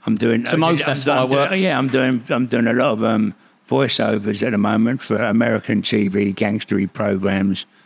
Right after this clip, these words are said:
Speaker 1: documentaries. A lot of my stuff is being sold abroad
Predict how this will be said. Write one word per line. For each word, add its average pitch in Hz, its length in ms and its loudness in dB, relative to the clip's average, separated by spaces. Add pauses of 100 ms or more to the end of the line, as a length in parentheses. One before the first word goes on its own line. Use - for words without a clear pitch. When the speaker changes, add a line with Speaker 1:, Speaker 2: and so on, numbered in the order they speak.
(140)
Speaker 1:
documentaries. 107 720 0
A - 40 0
lot 127 120 2
of 110 80 0
my 110 140 2
stuff 107 320 -4
is 104 100 -2
being 104 240 0
sold 101 260 0
abroad 101 520 0